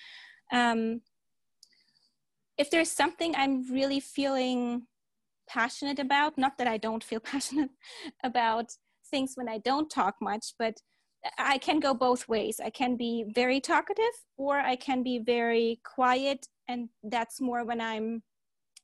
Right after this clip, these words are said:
when some ideas might be new to me, or I'm,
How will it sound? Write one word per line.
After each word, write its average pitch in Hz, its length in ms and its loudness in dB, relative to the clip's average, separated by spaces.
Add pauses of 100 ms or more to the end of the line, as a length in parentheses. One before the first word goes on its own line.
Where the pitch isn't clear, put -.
when 247 160 -2
some 269 200 0
ideas 247 400 0
might 233 200 -2
be 226 80 -4
new 277 200 2
to 302 160 -4
me, 269 320 0 (580)
or 247 320 4
I'm, 214 440 0